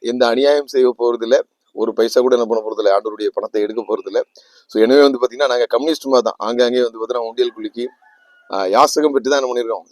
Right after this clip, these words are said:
எல்லா விஷயங்களும் நடத்தி கொண்டிருக்கிறோம். ஆனாலும் பாத்தீங்கன்னா இந்த திருமண்டலத்தின் மேல் கர்த்தர் கரிசனையோடு இருக்கிறார். எனவே இந்த திருமண்டலத்தில் வருகின்ற மாற்றமானது அரசியல் மாற்றமாக இருக்காமல் அரசியலுக்குள் ஆன்மீகத்தை புகுத்தி அதன் மூலமாக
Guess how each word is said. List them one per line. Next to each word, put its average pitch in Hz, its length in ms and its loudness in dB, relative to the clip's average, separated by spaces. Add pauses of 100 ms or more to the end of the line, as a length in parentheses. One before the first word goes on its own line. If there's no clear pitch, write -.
எல்லா 113 200 0
விஷயங்களும் 120 340 -4
நடத்தி 110 200 -10
கொண்டிருக்கிறோம். 110 460 -6 (480)
ஆனாலும் 170 320 8
பாத்தீங்கன்னா 151 320 4 (380)
இந்த 214 320 6
திருமண்டலத்தின் 165 580 2
மேல் 175 160 2 (120)
கர்த்தர் 135 400 2
கரிசனையோடு 135 500 0
இருக்கிறார். 117 360 2 (340)
எனவே 127 300 4 (680)
இந்த 170 260 -2
திருமண்டலத்தில் 156 640 -2 (120)
வருகின்ற 123 360 2
மாற்றமானது 123 600 2
அரசியல் 180 460 4
மாற்றமாக 147 420 4
இருக்காமல் 110 440 -2 (720)
அரசியலுக்குள் 208 800 4 (180)
ஆன்மீகத்தை 147 600 2 (140)
புகுத்தி 127 400 -6 (380)
அதன் 208 300 4
மூலமாக 113 420 2